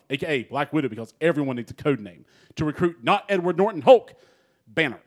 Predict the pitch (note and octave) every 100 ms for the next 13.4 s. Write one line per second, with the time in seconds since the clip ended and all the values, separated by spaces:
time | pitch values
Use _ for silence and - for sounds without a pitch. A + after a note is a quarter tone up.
0 | _ _ _ _ _ _ F#3+ F#3+ G3 F#3
1 | F3 B2+ B2+ C3 B2 B2 - C#3+ G2+ G#2+
2 | _ _ D#3+ F3 G#3+ - A3+ C4 G#3+ G#3
3 | - G#3+ A#3+ A3+ A3 - F3+ E3 D#3+ C#3
4 | E3 D#3+ F3 C#3+ D3 D3 D3 D3+ A#2 F3+
5 | F3 C3+ - - D#3 E3 G3 G#3+ A3 G3+
6 | G3+ - F#3+ F#3 F#3 D3 F#3+ A#3 C4+ G#3+
7 | D#4 A#3 G3 A3+ _ _ - A3+ F4 D#4
8 | A#3 A3 A3 G#3+ G#3+ - C#4 C#4+ F#3+ A3
9 | G#3 F3+ C#3 B2 D3+ - - - _ -
10 | - F4+ C#4 A#3+ G#3+ F#3+ F3 E3+ E3 E3
11 | E3+ D3 B2+ C#3+ D#3+ E3 F3 D3+ D3+ D#3+
12 | D#3+ C3+ A#2 - A#3 - F3+ F3 - D3
13 | B2 F3+ F3+ _